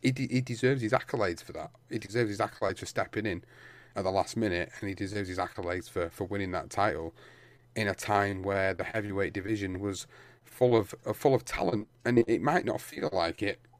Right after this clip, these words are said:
talking about it now, and it might not feel like it to people who listen,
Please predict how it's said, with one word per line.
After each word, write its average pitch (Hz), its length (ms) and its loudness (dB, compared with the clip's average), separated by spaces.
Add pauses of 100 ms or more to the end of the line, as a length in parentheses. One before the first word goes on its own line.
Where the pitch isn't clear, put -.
(100)
talking 113 340 4
about 98 260 2
it 85 120 -8
now, 131 440 4
and - 80 -6
it 80 60 -6
might 104 140 2
not 82 100 -4
feel 101 380 0 (320)
like 101 260 -6
it - 120 -12
to - 100 -6
people 104 320 -2
who 98 160 -2
listen, 101 400 -2